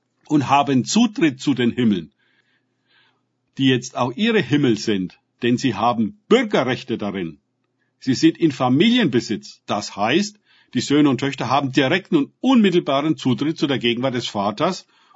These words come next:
und sind Teilhaber seiner Herrlichkeit. Der Name Gottes wird geheiligt, indem er korrekt verkündigt wird,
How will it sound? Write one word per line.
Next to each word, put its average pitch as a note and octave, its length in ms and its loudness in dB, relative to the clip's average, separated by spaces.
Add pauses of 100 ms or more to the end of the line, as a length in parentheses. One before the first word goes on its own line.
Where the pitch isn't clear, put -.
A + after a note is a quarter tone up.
und C#3+ 200 -2
sind C3 320 -2
Teilhaber A2 640 -2
seiner A2+ 540 -6
Herrlichkeit. C#3 760 -4 (1200)
Der B2 80 -2
Name A#2+ 280 2
Gottes C#3 360 -4
wird E3 160 -2
geheiligt, B2 580 -4 (380)
indem C#3 380 0
er C3 220 -4 (100)
korrekt C3+ 460 -2
verkündigt D#3 480 0
wird, F#2+ 160 -12